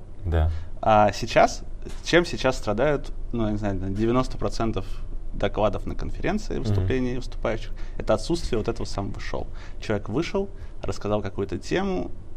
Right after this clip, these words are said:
Speaker 2: «Спасибо, задавайте мне вопросы». Ну, ещё, может быть, руки поднял.
Speaker 1: Да.
Speaker 2: А, как ты думаешь, важно ли иметь какой-то элемент шоу в своём докладе для того, чтобы вот это всё дальше двигалось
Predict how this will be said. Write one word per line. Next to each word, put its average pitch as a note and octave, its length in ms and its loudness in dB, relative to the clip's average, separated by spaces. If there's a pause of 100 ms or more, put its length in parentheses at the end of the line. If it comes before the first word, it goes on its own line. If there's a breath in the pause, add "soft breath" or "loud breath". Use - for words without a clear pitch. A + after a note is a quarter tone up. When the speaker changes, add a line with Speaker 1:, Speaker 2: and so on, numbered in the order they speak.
(100)
Speaker 2:
«Спасибо, C#3 520 0
задавайте G#2+ 400 0
мне A2 100 0
вопросы». - 440 -2
Ну, D#3+ 120 6
ещё, D3+ 200 4
может B2+ 180 2
быть, A2 120 -2
руки G#2+ 180 0
поднял. F#2+ 360 -2 (120)
Speaker 1:
Да. F2 200 2 (400 loud breath)
Speaker 2:
А, G2 640 2 (340)
как C#3+ 160 2
ты D3+ 60 -2
думаешь, C#3 220 4
важно A#2+ 260 6
ли G2+ 320 0
иметь G#2+ 200 0
какой-то G2 480 -2
элемент G2+ 280 0
шоу G2+ 200 -2
в - 80 -4
своём F#2+ 220 -2
докладе D3+ 640 0
для G#2+ 180 -2
того, A2+ 200 0
чтобы G2+ 320 -2
вот F#2+ 160 -2
это F#2+ 140 -2
всё - 320 -2
дальше G#2 380 2
двигалось G2+ 640 0